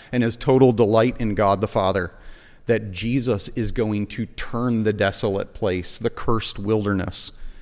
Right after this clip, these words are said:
into a world once again that's like the garden. And he's gonna do this for all who follow him.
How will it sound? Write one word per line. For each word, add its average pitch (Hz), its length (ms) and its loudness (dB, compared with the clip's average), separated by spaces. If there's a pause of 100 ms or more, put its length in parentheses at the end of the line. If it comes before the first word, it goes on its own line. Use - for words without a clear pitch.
(840)
into 107 320 -2
a 104 100 0
world 101 360 -2
once 104 320 -4
again 101 400 -4 (460)
that's - 180 -10
like 98 240 -2
the 95 80 -8
garden. 95 460 0 (1080)
And 98 100 -8
he's 104 200 -4
gonna 104 180 -6
do 101 160 -8
this 104 180 -8
for 101 160 -10
all 104 120 0
who 107 100 -4
follow 110 320 -4
him. - 220 -8